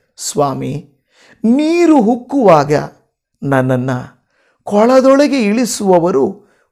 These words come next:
ಒಬ್ಬರೂ ಇಲ್ಲ. ನಾನು ಬರುವುದರೊಳಗೆ ನನಗಿಂದ,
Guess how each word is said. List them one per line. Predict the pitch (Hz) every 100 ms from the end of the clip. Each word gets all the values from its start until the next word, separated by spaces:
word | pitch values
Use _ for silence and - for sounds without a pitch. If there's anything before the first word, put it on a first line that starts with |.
| -
ಒಬ್ಬರೂ | 160 135 139 127 123 127 165
ಇಲ್ಲ. | 147 151 127 - _ _ _ _ - -
ನಾನು | 190 240 320
ಬರುವುದರೊಳಗೆ | 190 156 143 180 320 359 269 175 156 202 202 151 - _ _ _ 151
ನನಗಿಂದ, | 120 123 135 156 196 233 262 269 254